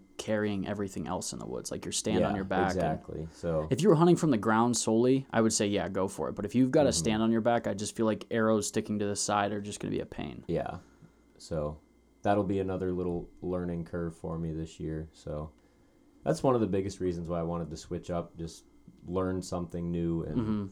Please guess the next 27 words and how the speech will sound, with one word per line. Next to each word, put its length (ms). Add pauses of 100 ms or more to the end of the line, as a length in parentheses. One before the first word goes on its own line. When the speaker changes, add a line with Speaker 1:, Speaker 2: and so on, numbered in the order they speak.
(220)
Speaker 2:
have 260
new 160
experiences, 720
new 160
challenges 680
with 200
that. 160
Obviously, 500
the 160
challenge 480
is 100
why 220
everybody 360
does 260
traditional 500
hunting, 260
but 120
Speaker 1:
Yeah. 20
Speaker 2:
it's 140
not 200
just 300
the 60
shooting 400
of 160
the 60
bow, 340
it's 320